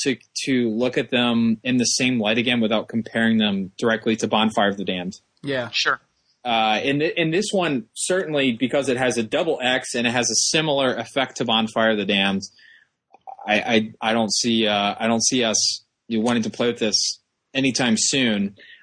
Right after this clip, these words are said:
Speaker 1: Uh, I do wanna point out that this card is an uncommon, it, you know, so it's not a rare, it's not a mythic rare.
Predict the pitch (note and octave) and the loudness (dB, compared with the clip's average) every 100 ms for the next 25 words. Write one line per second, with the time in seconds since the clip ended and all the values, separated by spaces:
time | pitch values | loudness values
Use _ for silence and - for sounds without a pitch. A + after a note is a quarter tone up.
0 | - B2 B2 C#3+ D3 A3 G#3+ - D#3+ D3 | -6 -2 0 0 0 0 0 -2 -2 0
1 | C3 A#2+ B2+ A#2+ A#2+ D#3 - F3+ B2 C3+ | 0 0 0 -2 -2 -4 0 -2 0 0
2 | C3 A#2+ A#2+ - C3+ B2 C3+ C3+ A#2 A2 | 0 0 -6 -10 -4 -2 -2 0 0 0
3 | G#2 G#2+ B2 A#2 G#2+ - B2 G#2+ - C3 | -2 -4 -2 -2 -2 -4 -2 0 0 -2
4 | - D#3 E3 C3 B2+ C#3+ C#3 A#2 A2+ A#2 | 0 0 0 0 0 -2 -4 -2 -4 -2
5 | A#2+ A#2 A2 | 0 2 0